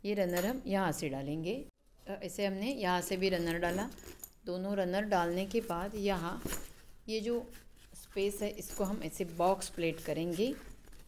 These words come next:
देखिए, ऐसे, देखिए, ऐसे हम दोनों side से, side में ऐसे दो same space रहेगी। यहाँ चाहे तो आप पहले भी सिलाई कर, कर, कर सकते हैं, यहाँ से यहाँ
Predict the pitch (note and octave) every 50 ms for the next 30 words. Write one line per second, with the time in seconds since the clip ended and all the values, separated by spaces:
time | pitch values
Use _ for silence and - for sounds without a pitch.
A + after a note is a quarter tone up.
0 | - - - - - - - - - - B3+ - - - A3 G3+ - - - -
1 | D3 - - - - - - - - - - - - - - - - - - -
2 | - - - - - - - - - - - - - - - - - - - -
3 | - - - - - - - - - - - - - - - - - - - -
4 | - - - - - - - - - - - - - A#3+ - - D#3+ D3 - F3+
5 | E3 G3+ - - - - - - - - - - - - - E3+ E3 E3 E3 E3
6 | E3 - F3+ D#3+ E3 E3+ F3 - - A3 A3+ - - - - - F3+ D#3+ E3 E3
7 | F3+ G3 G3 F#3 F#3 - F3+ F3 - D#3 - - - - F3+ F3+ F3+ F3+ F3+ -
8 | - F3 E3+ E3+ - - G3 F3+ F#3 F#3+ G3 F#3 A3+ C4 - - - - - -
9 | - - - - - - - - - - - - - E3+ F3 E3 F3 F#3 F#3 F#3
10 | - F#3+ E3+ F3 F3+ F3+ G3 F#3+ G3 G3 F#3+ G#3+ G#3+ A3+ A#3 A#3+ A#3+ G#3 A3+ A3
11 | G#3+ - G3 F3+ F3 E3+ E3+ E3 - F3+ F3 F#3 F#3+ - F#3+ F#3 - - - -
12 | - - - - F3+ F3 D#3+ - F3+ F3 - - - G3+ G3+ G3 A3+ C4+ D4+ -
13 | - - - - - - - - - - - D#3 D#3 D#3+ D#3+ D#3+ - A#3 - -
14 | - F3 F3 E3+ F#3 G#3